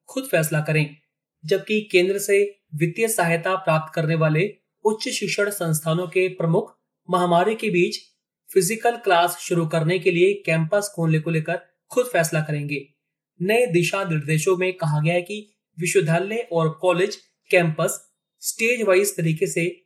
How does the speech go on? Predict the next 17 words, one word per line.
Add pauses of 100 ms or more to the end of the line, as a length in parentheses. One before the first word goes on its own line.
(140)
खोले
जा
सकते
हैं। (760)
यूजीसी
ने
कहा
है
कि
ऐसे
स्टूडेंट्स (280)
जिनमें
कोरोना
संक्रमण
के
लक्षण
होंगे,